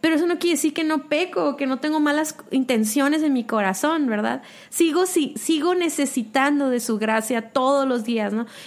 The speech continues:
Y por eso la Biblia dice que la misericordia de Dios es nueva cada mañana, porque hoy también lo necesito. O sea, si no tuviera Jesús,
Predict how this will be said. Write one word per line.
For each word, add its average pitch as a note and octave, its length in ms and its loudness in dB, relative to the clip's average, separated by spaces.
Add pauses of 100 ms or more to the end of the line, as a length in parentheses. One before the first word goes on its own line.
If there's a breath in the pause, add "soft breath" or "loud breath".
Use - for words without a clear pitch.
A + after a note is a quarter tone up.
Y - 60 -8
por C#4+ 160 4
eso C#4+ 140 0
la D4+ 100 2
Biblia C#4 180 2
dice C#4 320 0
que A#3+ 320 -4
la B3+ 120 2
misericordia A#3+ 580 -2
de B3 60 0
Dios A3+ 200 -2
es B3 160 -2
nueva A#3+ 520 2
cada A3+ 200 0
mañana, A3 420 0
porque A#3 380 -4 (460 loud breath)
hoy C#4 260 4
también C4 380 2
lo C4+ 100 4
necesito. C4 720 0
O - 60 0
sea, C#4 120 2
si C#4 120 2
no C#4 140 0
tuviera F#4+ 300 2
Jesús, D#4+ 440 0